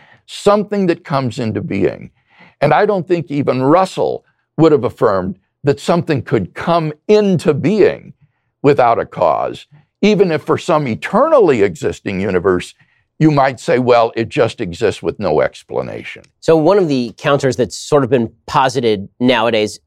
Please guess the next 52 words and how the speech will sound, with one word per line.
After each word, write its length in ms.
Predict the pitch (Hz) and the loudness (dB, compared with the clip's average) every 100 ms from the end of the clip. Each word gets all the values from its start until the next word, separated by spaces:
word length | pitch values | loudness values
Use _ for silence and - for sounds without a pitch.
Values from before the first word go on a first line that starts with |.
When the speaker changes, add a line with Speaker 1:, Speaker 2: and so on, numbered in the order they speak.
| - | -10
Speaker 2:
to, 220 | - 113 | -4 -4
to 200 | 90 123 98 | -2 -4 0
that 180 | 110 139 | 2 2
idea 380 | 123 95 104 92 _ _ - | 2 -2 -4 -6 _ _ 0
is 220 | 127 107 | 0 2
the, 400 | 127 120 113 - - | 2 2 0 -4 -8
the 180 | 117 | -6
sort 200 | 107 160 | 0 0
of 80 | 123 | 2
David 300 | 107 151 139 | 2 2 2
Hume, 480 | 110 - 123 110 104 _ _ | -2 0 2 2 -2 _ _
"Well, 100 | 139 | 0
things 240 | - 151 | 2 0
pop 240 | 143 139 131 | 0 -2 0
in 100 | 123 | -2
and 100 | 117 | 0
out 100 | 107 | -2
of 80 | 113 | -2
existence," 480 | 120 165 - 120 - | 0 0 0 -2 -2
and 100 | 117 | -4
people 220 | 135 117 | -2 -2
tend 220 | - 113 | -2 -6
to 60 | - | -4
point 220 | 127 117 | -4 -2
to 60 | 117 | -2
quantum 300 | 127 110 110 | -4 -2 -2
mechanics 500 | 104 139 123 104 - | -2 0 0 -2 -4
as 160 | 95 | -6
the, 200 | 90 104 98 | -2 -2 -2
as 100 | 104 | 0
the 60 | |
basis 280 | 123 139 - | 2 2 2
Speaker 1:
Ah. 160 | 135 90 | 0 0
Speaker 2:
of 80 | - | -2
this. 160 | - - _ _ | -12 -20 _ _
So 300 | - 139 120 | 2 2 2
how 180 | - 175 | 0 0
do 80 | 208 | 2
you 100 | 190 | 2
respond 360 | 156 - 135 127 | 0 0 -2 -2
to 60 | |
the 60 | 127 | -4
quantum 320 | - 131 127 | 0 -2 0
mechanical 440 | 117 135 120 117 | -2 0 -2 2
argument 440 | 117 110 113 110 98 | 2 2 0 -2 0
that 220 | 107 - _ - | -2 -4 _ -2
it 80 | 127 | 0
appears 480 | 143 - 175 131 - | 0 2 4 4 0
that 160 | 113 | -6
certain 220 | - 123 117 | -4 -4 -2
particles 520 | 127 123 123 117 110 | 0 0 0 0 0
are 240 | 104 101 | 0 0